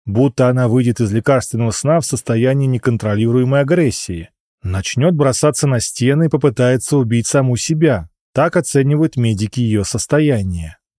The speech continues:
Вот, скажите, что её отключат от аппаратуры, и она сама себя уничтожит. Да, мой Дла, всё так и сделаем.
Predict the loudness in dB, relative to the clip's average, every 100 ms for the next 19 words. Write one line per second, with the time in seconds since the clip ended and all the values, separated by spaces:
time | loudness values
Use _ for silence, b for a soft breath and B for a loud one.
0 | _ -6 0 2 4 2 -2 -8 -14 -8
1 | -4 -4 0 0 0 0 -2 0 0 2
2 | 0 0 -2 -2 -2 -4 -2 -2 -2 0
3 | 0 2 2 0 0 0 0 0 0 -2
4 | -2 0 0 0 0 0 0 -2 -8 _
5 | _ _ _ -4 0 2 2 0 -2 -4
6 | -4 -10 _ -4 0 2 2 0 0 -2
7 | -2 -2 -2 -4 -10